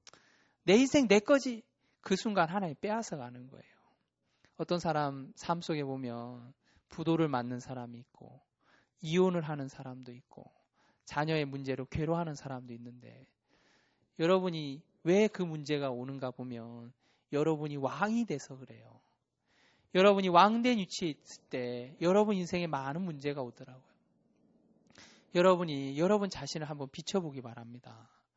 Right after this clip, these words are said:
하나님 말씀 앞에 "내가 정말 이 느부갓네살 왕처럼 살지 않았는가?" 한번 여러분 자신을 이 말씀 앞에 정말 비춰보길 바랍니다. 이 성경은 마음의 거울이에요. 왜 하나님이 이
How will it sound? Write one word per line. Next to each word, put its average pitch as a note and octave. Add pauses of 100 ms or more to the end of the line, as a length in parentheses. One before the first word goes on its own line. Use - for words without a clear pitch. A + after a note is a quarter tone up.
(480)
하나님 A#3
말씀 F3
앞에 D3+
"내가 G3
정말 G#3
이 F#3+
느부갓네살 G#3+
왕처럼 D3
살지 F#3+
않았는가?" B2 (540)
한번 G#3+
여러분 A3+
자신을 F#3+
이 G#3
말씀 F3+
앞에 G#3
정말 -
비춰보길 A3+
바랍니다. B2+ (1000)
이 A#3
성경은 B3
마음의 F#3+
거울이에요. C3+ (480)
왜 A3
하나님이 B3
이 G#3+